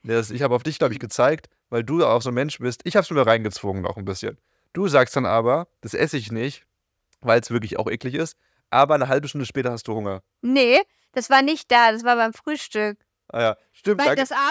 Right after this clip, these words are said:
Speaker 1: danke Lufthansa,
Speaker 2: ich
Speaker 1: weil
Speaker 2: hab den
Speaker 1: zum Frühstück gab's
Speaker 2: Ja.
Speaker 1: da mal diese scheiß Kopfbananen, wo man so denkt, oh, ich hab's geschafft, ich hab's mir runtergewürgt, es war wirklich, wirklich wie Kotze hat's geschmeckt. Ist so, sag jetzt nicht nein. Und dann sechs Stunden später, man,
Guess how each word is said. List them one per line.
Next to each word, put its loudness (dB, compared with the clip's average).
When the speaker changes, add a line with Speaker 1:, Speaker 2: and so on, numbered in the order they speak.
Speaker 1:
danke 0
Lufthansa, 0
Speaker 2:
ich 0
Speaker 1:
weil 4
Speaker 2:
hab -8
den -6
Speaker 1:
zum -2
Frühstück -4
gab's 2
Speaker 2:
Ja. 2
Speaker 1:
da 2
mal 4
diese -2
scheiß -2
Kopfbananen, 2
wo -2
man 2
so -10
denkt, -2
oh, 4
ich 0
hab's 2
geschafft, 4
ich -8
hab's -8
mir -2
runtergewürgt, -2
es -16
war 2
wirklich, -4
wirklich -8
wie -10
Kotze 0
hat's 0
geschmeckt. -6
Ist -2
so, 0
sag 2
jetzt -6
nicht -2
nein. 2
Und -4
dann 2
sechs -2
Stunden -2
später, 0
man, -2